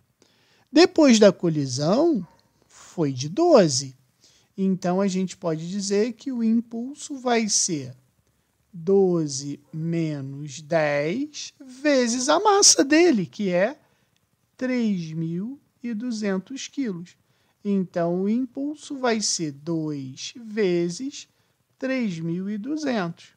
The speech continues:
Vou ter um impulso de seis mil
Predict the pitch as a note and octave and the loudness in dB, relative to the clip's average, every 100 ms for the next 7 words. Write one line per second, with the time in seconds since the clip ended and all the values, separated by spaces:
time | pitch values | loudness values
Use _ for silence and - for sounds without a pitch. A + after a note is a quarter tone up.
0 | - F#3+ G#3+ F#3+ G3 E3+ E3 F#3+ G#3+ A3+ | -14 0 0 0 -2 -4 -2 -2 0 -2
1 | A3+ B3 D4 - - C#4 A3+ G#3+ C4 G4+ | -6 -14 -14 -14 -10 -8 -2 0 0 -2
2 | _ _ _ _ _ _ _ _ - - | _ _ _ _ _ _ _ _ -8 -2
3 | - C#4+ C#4 A#3 E3+ E3 F3 F3+ F#3 | 0 0 0 0 -2 -4 -4 -4 -8